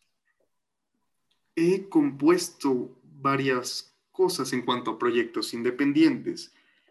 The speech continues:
Eh, mi padre igual es un fanático total del rock progresivo, así que, eh,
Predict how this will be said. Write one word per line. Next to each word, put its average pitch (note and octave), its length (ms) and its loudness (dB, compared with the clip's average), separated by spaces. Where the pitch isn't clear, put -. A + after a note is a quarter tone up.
Eh, C#3 140 -8
mi C#3 160 -6
padre D3+ 280 2
igual C3 200 4
es C3 180 0
un C3+ 100 -8
fanático B2+ 320 -4
total A#2 300 -4
del A2+ 200 -12
rock B2 200 -6
progresivo, B2+ 480 -2
así A#2+ 300 -8
que, A#2+ 240 0
eh, - 160 -8